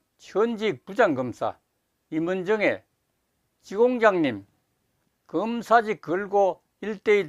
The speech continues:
토론하자." 이런 주제로 말씀드릴까 합니다.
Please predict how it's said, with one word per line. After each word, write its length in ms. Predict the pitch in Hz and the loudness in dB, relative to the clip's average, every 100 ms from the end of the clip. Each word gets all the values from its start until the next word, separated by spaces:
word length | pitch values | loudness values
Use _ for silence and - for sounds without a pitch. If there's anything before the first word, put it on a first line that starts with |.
| - | -8
토론하자." 680 | - 175 202 165 156 151 - _ _ _ _ _ _ _ _ _ _ - | -6 -4 -2 0 2 2 -2 _ _ _ _ _ _ _ _ _ _ -12
이런 400 | 220 269 262 190 | -2 0 0 -2
주제로 540 | 175 170 160 139 160 _ - | -4 0 2 0 -4 _ -4
말씀드릴까 760 | 143 131 - 135 - 151 - | -2 -2 -6 -8 -8 -10 -8
합니다. 340 | 117 113 - | -8 -10 -20